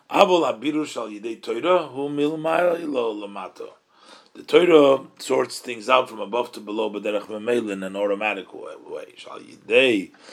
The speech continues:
limud haTorah, that through the study of Torah, mamshich umegala lakuz benamshich,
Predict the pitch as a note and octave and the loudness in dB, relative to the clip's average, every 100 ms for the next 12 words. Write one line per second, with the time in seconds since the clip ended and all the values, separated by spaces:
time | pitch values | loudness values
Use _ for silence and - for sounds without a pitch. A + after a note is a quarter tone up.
0 | - - - C3 C3+ A#2 G2+ G#2 - F3 | -20 -18 0 2 4 0 -2 -4 2 4
1 | G3 A#2 - - - - C#3+ C#3 A#2 A#2+ | 4 2 -2 -14 -18 -8 -4 -4 -2 -2
2 | A2 F#2+ B2 C3+ A#2+ G#2+ C#3 D3+ C3+ - | -2 -4 -2 -2 0 0 0 0 -6 -6
3 | G2+ F#2+ A#2+ B2 A#2 F#2+ F#2 C3 G2 F#2+ | -8 -4 0 2 0 -2 -10 -12 -12 -12
4 | A2 B2 - - | -10 -10 -12 -18